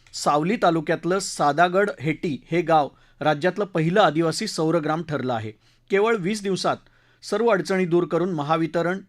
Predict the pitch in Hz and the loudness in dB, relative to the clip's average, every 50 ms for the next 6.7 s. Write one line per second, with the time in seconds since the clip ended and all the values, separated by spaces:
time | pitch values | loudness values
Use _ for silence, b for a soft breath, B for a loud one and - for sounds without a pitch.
0 | _ 131 123 143 143 151 160 160 175 170 180 165 170 165 170 151 156 175 185 175 | _ -6 -4 0 0 2 2 2 0 0 0 -2 -2 -2 -2 -2 0 0 0 -2
1 | 135 - - 147 143 127 139 139 151 180 185 180 160 165 160 - 185 170 160 165 | -2 -4 -4 -4 -4 -4 -2 0 0 0 0 0 -4 -4 -4 -4 -6 -8 -6 -8
2 | 147 127 156 151 - - 151 156 185 185 139 120 b b b b b 143 160 160 | -8 -6 -6 -8 -8 -6 -6 -6 -4 -4 -6 -8 b b b b b 0 2 2
3 | 143 151 156 156 131 - _ - - - 196 208 214 233 202 175 165 147 135 156 | 2 2 -2 -2 -2 -4 _ -12 -4 -4 -2 0 0 0 2 2 0 0 0 -2
4 | 175 175 156 160 135 131 127 143 131 156 139 156 175 - - 127 120 b b b | -2 -2 -2 -4 -4 -2 -4 -4 -4 -2 -4 -4 -4 -4 -6 -10 -12 b b b
5 | b 139 139 151 147 180 180 170 139 131 127 123 151 139 139 131 135 151 208 - | b -6 -6 -4 -2 -2 -2 0 -2 -4 -4 -4 -6 -4 -4 -4 -6 -8 -8 -8
6 | - 143 127 120 117 113 113 104 95 104 - _ _ | -6 -6 -6 -6 -6 -8 -10 -10 -12 -14 -18 _ _